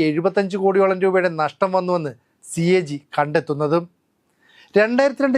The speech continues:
ജനുവരി പതിനൊന്നിന് കരാറിലെ ക്രമക്കേട് വിജിലൻസ് അന്വേഷിക്കണമെന്ന് വൈദ്യുതി ജലസേചന വകുപ്പുകളുടെ നിയമസഭാ സബ്ജക്ട് കമ്മിറ്റി ശുപാർശ ചെയ്തു. രണ്ടായിരത്തി മൂന്ന് ജൂൺ ഇരുപത്തഞ്ചിന്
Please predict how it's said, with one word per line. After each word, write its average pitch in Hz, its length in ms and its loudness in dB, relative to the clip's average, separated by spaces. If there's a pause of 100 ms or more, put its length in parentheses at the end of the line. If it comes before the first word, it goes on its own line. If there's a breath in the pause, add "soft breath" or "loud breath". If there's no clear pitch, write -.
(120)
ജനുവരി 202 420 2
പതിനൊന്നിന് 202 460 0 (460)
കരാറിലെ 220 520 0
ക്രമക്കേട് 175 500 -2 (520)
വിജിലൻസ് 226 440 -2 (100)
അന്വേഷിക്കണമെന്ന് 190 720 -2 (580)
വൈദ്യുതി 220 440 0 (140)
ജലസേചന 196 540 0
വകുപ്പുകളുടെ 196 460 2 (100)
നിയമസഭാ 180 500 0 (140)
സബ്ജക്ട് 160 480 -2
കമ്മിറ്റി 175 320 -2 (380)
ശുപാർശ 160 420 0 (120)
ചെയ്തു. 143 220 -2 (1000 soft breath)
രണ്ടായിരത്തി 254 520 2
മൂന്ന് 262 160 2 (140)
ജൂൺ 196 260 0
ഇരുപത്തഞ്ചിന് 202 520 0